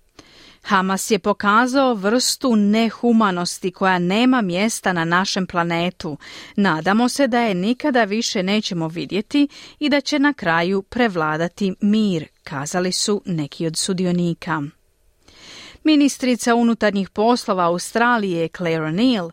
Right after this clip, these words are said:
izjavila je da je puštanje australske novinarke Cheng Li iz kineskog zatvora trenutak svjetlosti u tamnom razdoblju za svijet.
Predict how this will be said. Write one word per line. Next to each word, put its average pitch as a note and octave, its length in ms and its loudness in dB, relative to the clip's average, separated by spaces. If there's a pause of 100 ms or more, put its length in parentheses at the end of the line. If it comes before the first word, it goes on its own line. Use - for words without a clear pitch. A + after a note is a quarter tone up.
(400)
izjavila F#3+ 640 0
je G3 100 4
da G3+ 120 2
je G#3 120 2
puštanje B3+ 760 0
australske A3+ 800 0
novinarke A3+ 680 0
Cheng F#3+ 440 -2
Li F3+ 400 -2
iz B3 220 2
kineskog G#3 640 0
zatvora B3 720 2 (460)
trenutak C#4 580 2
svjetlosti A#3 720 0
u C#4 120 0
tamnom G3+ 540 0
razdoblju F3 540 -2
za E3+ 160 -2
svijet. G3 600 -2